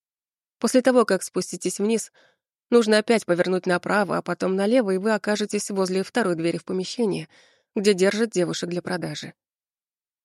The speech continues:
А как попасть в основной зал? Забудьте об этом. Туда незамеченной вы пробраться не сможете. Да и оно вам не надо. Вам хватит увидеть девушек, чтобы понять, что я вам не солгала.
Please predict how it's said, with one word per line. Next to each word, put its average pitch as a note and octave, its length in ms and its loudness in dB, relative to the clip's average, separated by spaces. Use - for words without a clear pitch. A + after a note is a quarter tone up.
А F3 180 0
как - 200 0
попасть G3 340 -2
в F#3+ 40 -6
основной E3+ 360 -4
зал? F3 280 -8
Забудьте E3+ 480 0
об D#3 100 -10
этом. - 280 -10
Туда A3+ 200 4
незамеченной G3+ 540 2
вы F3+ 140 0
пробраться F3 460 -2
не F#3+ 100 -2
сможете. E3+ 580 -6
Да G#3+ 140 4
и G#3 40 8
оно F#3+ 220 4
вам F3 180 2
не F3 80 0
надо. E3 340 -8
Вам G#3+ 220 2
хватит F#3 420 -2
увидеть E3+ 360 0
девушек, - 480 -8
чтобы F3+ 280 -2
понять, F#3+ 300 0
что - 180 -4
я E3 120 -4
вам E3+ 160 -6
не E3+ 80 -6
солгала. D#3+ 560 -12